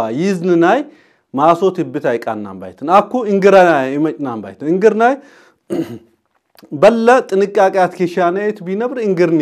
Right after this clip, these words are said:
ባይትን። በለ ሰብ፣ እ፣ ያው እንግራይ ችለይ ላይ አንሰባለ ላይታይኮን እንግራይ ተምንግዝን ጀምሬን አደኛ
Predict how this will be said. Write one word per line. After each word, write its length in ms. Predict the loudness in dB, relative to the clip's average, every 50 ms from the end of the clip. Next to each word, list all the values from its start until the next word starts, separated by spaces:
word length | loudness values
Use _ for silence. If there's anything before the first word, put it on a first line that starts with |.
| 0
ባይትን። 360 | -2 -4 -6 -8 -12 -18 -18 -14 -10
በለ 220 | -8 -6 -6 -6 -4
ሰብ፣ 180 | -2 -2 -4 -4 -4 -12 _ _ _ _ _ _ _ _ _ _ -6
እ፣ 100 | -2 0 2 2 2 0 -2 -6 -12 -16 -18 -18 -18 -14 -8
ያው 240 | -4 -2 -2 -2 -4 -6 -8 -10 -12 -10 -10 -8
እንግራይ 460 | -6 -4 -4 0 0 2 2 2 2 0 -4 -6
ችለይ 380 | -6 -4 -2 -2 0 2 2 4
ላይ 120 | 4 4 2
አንሰባለ 460 | 2 -2 -4 -6 -6 -6 -6 -6 -6 -6 -4
ላይታይኮን 540 | -2 -2 -2 0 0 0 0 0 0 0 0
እንግራይ 380 | 0 -2 0 2 2 4 2 2 0 -4 -10 -8
ተምንግዝን 500 | -6 -4 -2 -2 -2 -4 -4 -4 -2 0
ጀምሬን 460 | 0 0 0 0 0 -2 -2 -4 -6 -6 -10 -20 -20 -20 _ _ -8
አደኛ 400 | -8 -6 0 2 4 4 4 2